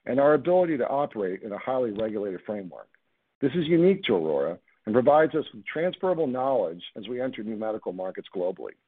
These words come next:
Now let's turn to our U S C B D segment,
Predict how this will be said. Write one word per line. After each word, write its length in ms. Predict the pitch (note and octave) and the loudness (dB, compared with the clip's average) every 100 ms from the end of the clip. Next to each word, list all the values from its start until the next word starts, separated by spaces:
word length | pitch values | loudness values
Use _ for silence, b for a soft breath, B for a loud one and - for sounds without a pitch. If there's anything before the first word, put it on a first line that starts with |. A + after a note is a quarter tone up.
| _ _ _ _ _ _ _ _ _ | _ _ _ _ _ _ _ _ _
Now 200 | F3 G#3+ | 4 6
let's 160 | E4+ - - | 4 2 0
turn 200 | G3+ F3 | 0 2
to 80 | C#3 | 2
our 120 | B2+ | 2
U 220 | C3 C#3 | 2 2
S 80 | C3 - | 0 -4
C 80 | B2+ | -8
B 120 | A#2 | -6
D 180 | B2+ - | -6 -4
segment, 340 | G#2+ F2+ E2 | -4 -4 -8